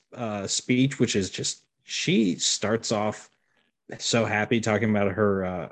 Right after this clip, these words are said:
about her planet Ferrix, and then when it comes to the Empire,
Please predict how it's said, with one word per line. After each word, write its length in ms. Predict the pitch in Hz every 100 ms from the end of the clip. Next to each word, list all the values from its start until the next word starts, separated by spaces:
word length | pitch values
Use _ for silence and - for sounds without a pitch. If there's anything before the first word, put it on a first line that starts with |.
| -
about 260 | - 110 98
her 200 | 101 92 _
planet 400 | - 110 107 110
Ferrix, 460 | - 113 113 113 -
and 100 | 110
then 240 | 113 107 - _ _
when 100 | 110
it 80 | 110
comes 260 | 147 143 113
to 60 |
the 80 | 120
Empire, 420 | 117 110 92 87